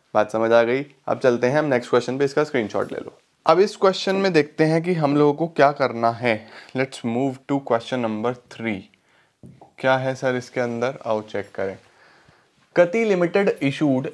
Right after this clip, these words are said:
eight thousand nine percent debenture of hundred each at a discount of ten percent। ठीक है जी, आठ हजार डिबेंचर्स हैं, सौ रुपये का एक था, दस परसेंट के डिस्काउंट पे, तो नाइंटी में हो गया। The full amount was payable on application, सब कुछ ही एप्लीकेशन पे आना था वापस से।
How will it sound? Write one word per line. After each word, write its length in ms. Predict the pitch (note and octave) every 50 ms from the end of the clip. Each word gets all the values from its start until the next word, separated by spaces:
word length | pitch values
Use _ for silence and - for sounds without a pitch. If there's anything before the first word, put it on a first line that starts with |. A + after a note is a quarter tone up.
| - - -
eight 360 | D#3 F3+ G3+ G3+ G#3 - -
thousand 400 | E3+ D3+ D#3 D3+ E3 F3+ F#3 E3+ C#3+
nine 200 | C#3 D3 D#3+ D3+
percent 380 | D#3 D#3+ D3 E3 D#3+ D#3+ D#3
debenture 360 | C#3+ C3 B2 B2 B2 B2+ C#3+ C#3+
of 120 | D#3+ D#3+ D3 C#3
hundred 280 | B2+ A#2+ C3 C3+ C3
each 280 | C3 C#3 D3+ D3+ D3 C#3
at 100 | C3 C#3+
a 60 | D3
discount 500 | C#3+ C#3 - - B2 B2+ B2+ - D3+ D#3+
of 100 | D#3 - -
ten 200 | C3 C3 B2 A2+ A2+
percent। 440 | G#2+ G2+ - G#2+ F#2+ G2 F#2+ F#2+ - _ _ _ _ _ _ -
ठीक 300 | - - A#2+ A#2 A2 G2+
है 100 | G#2+ G#2
जी, 200 | G2+ G#2 G#2 - - - _ _ _ _ _ _ -
आठ 420 | A#2+ C3 C#3+ D#3 E3+ F3 F3 F3
हजार 440 | E3 C#3+ C3+ C3 C3+ C3+ C#3 C#3+ D3
डिबेंचर्स 600 | D3 C3 B2 B2 A#2 A#2 A2+ - B2+ B2 A#2+ A#2+
हैं, 200 | A#2 G#2+ A2 - _ _ _ _ _ _ _ _ _ _
सौ 200 | - D#3 D#3+ F3+
रुपये 200 | F3+ F3+ F#3 F#3
का 80 | F3+
एक 180 | E3+ D3+ D3+ -
था, 80 | F3+
दस 180 | F3+ E3 E3+ E3
परसेंट 340 | - E3 D#3 D3+ D#3 D3+ D#3
के 100 | E3 E3+
डिस्काउंट 440 | D#3 D3+ D3+ - B2+ A#2 A2+ G#2+ G#2+
पे, 180 | - G#2+ G2+
तो 100 | - A#2
नाइंटी 420 | A#2+ B2 A#2+ A#2+ B2 B2+ B2 C#3+ D3+
में 100 | D#3 D3+
हो 120 | D3 C#3+
गया। 180 | C#3+ C#3+ C#3+ - - - - _ _ _ - -
The 100 | D3 E3
full 280 | D#3+ - G3+ G#3 A3 A3
amount 300 | G#3+ G3+ F#3+ F#3+ G3 G3
was 200 | G3+ G#3 G#3 G3+ G3+ -
payable 260 | D#3+ D#3 D3+ D#3+ E3
on 80 | E3
application, 640 | D#3+ C#3+ B2 - A#2+ B2 A#2 A2+ A2 - - G#2+ G#2+ G#2+
सब 360 | - - - F#3+ F3+ - -
कुछ 200 | - A3 G3 A3
ही 60 | A3+
एप्लीकेशन 560 | G#3 F#3 - E3 E3+ D#3+ E3 D#3 E3+ E3 E3+
पे 60 | E3+
आना 180 | E3+ D3+ C3 B2
था 100 | C#3+ F3
वापस 300 | E3+ D#3 B2 - B2 A#2
से। 120 | - -